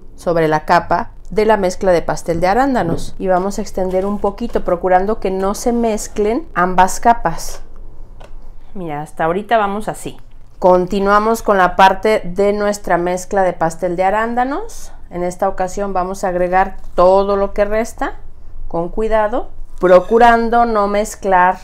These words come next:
con la capa anterior. Digo, si se mezcla un poquito tampoco es que pase una desgracia, pero queremos que se noten las capas.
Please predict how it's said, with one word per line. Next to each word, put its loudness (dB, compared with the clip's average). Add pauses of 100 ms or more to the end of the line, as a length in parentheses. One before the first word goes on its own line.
con 6
la 2
capa 2
anterior. 4 (360)
Digo, 4
si -2
se 0
mezcla 2
un 2
poquito 2
tampoco 2
es 0
que 0
pase 2
una 2
desgracia, 2
pero -2
queremos -2
que -4
se -2
noten -2
las -4
capas. 0